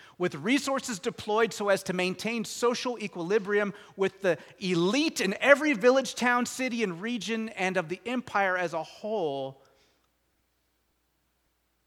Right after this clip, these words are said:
due them in light of the, their role as benefactors." If God and not the emperor then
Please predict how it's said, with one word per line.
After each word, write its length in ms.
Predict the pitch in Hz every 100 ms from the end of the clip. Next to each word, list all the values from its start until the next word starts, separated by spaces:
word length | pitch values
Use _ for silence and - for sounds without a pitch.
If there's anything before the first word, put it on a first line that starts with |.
| _ _ _ _ _ _ _ 135
due 520 | 120 202 226 240 247 - _ _ _ -
them 280 | 156 202 202
in 120 | 175
light 280 | 170 190 185
of 100 | 160
the, 160 | 170 175
their 120 | 160
role 220 | 156 180
as 80 | 170
benefactors." 640 | 131 175 156 139 - 123 -
If 300 | 269 - 175
God 400 | 277 277 285 294
and 220 | 262 208
not 240 | 226 247
the 120 | 254 233
emperor 480 | 240 269 240 247 196
then 400 | 151 151 139 147